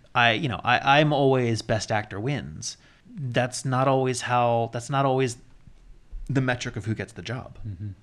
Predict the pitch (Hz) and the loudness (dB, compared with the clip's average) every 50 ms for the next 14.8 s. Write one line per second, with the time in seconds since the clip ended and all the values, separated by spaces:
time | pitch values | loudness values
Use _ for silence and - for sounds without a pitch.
0 | _ - - 107 104 104 101 98 - 113 104 - 107 104 104 - 117 117 113 - | _ -12 -8 -6 -6 -6 -6 -6 -6 -6 -4 -4 -6 -8 -6 -6 -6 -6 -6 -6
1 | - 107 - - _ _ _ - 123 123 117 - - 160 - - 220 233 147 - | -10 -12 -14 -16 _ _ _ -10 -10 -10 -8 -6 -4 -4 -2 0 0 -2 -2 -4
2 | - - 117 110 113 123 123 117 120 - - - 120 123 123 - - - - - | -8 -6 -4 -4 -2 -4 -4 -6 -10 -10 -12 -10 -10 -10 -10 -12 -14 -14 -10 -8
3 | 113 113 117 113 113 - - - - - - - - - - 123 113 117 120 120 | -8 -6 -6 -6 -8 -10 -12 -16 -20 -20 -20 -20 -12 -6 -4 -2 0 2 2 0
4 | 113 110 107 104 101 107 104 104 107 113 - - 127 139 135 101 92 92 - 98 | 0 0 -2 -2 -2 -2 -4 -4 -4 -4 -4 -4 -2 -4 -4 -6 -6 -8 -10 -10
5 | 98 101 101 - - 117 113 107 107 104 110 - - 110 104 104 98 - - - | -10 -10 -6 -4 -2 0 0 0 0 -2 -4 -6 -6 -6 -6 -4 -4 -6 -8 -6
6 | 98 95 95 95 92 92 90 90 - - - 113 107 82 60 58 - - 135 135 | -6 -6 -6 -6 -6 -6 -4 0 0 0 0 -2 -6 -10 -12 -12 -8 -6 -4 2
7 | - 202 185 - 139 143 143 143 139 135 135 131 127 - - - - - - - | 4 6 6 6 4 2 -2 -2 -2 -2 -2 -2 -2 -4 -8 -14 -20 -20 -20 -20
8 | - _ - - - 139 143 147 - 143 139 139 139 139 131 127 120 120 131 139 | -20 _ -20 -6 -2 0 2 2 2 2 2 2 4 4 4 4 2 2 0 -2
9 | 143 - - - - - 147 135 139 - 135 135 127 123 123 120 113 113 113 113 | -6 -12 -16 -10 -4 0 0 0 0 0 0 -2 0 0 2 2 2 0 0 -4
10 | - - 127 147 185 175 117 101 110 - - 123 117 110 110 107 110 104 107 110 | -4 -2 2 6 6 6 6 4 2 -2 -2 -2 -2 0 0 0 0 0 0 -2
11 | 104 - - - 110 107 104 107 - - 107 101 104 104 104 101 - 127 113 107 | -4 -6 -6 -4 -2 -2 -4 -4 -6 -6 -6 -6 -6 -6 -8 -8 -4 -2 -2 0
12 | 101 - 101 101 98 98 - 202 151 80 - - - - - - - - - - | 0 0 -2 -4 -4 -4 -2 0 0 -2 -4 -8 -18 -20 -20 -20 -20 -20 -20 -10
13 | - - 131 123 - - - - - - - - - - 139 151 147 123 110 92 | -6 -4 -4 -2 -2 -4 -8 -8 -12 -20 -20 -8 -2 2 2 4 4 2 0 0
14 | 95 101 143 196 208 - - - - - 113 110 127 110 - - | 0 0 0 0 -2 -6 -12 -14 -12 -6 -4 -2 -2 -2 -4 -8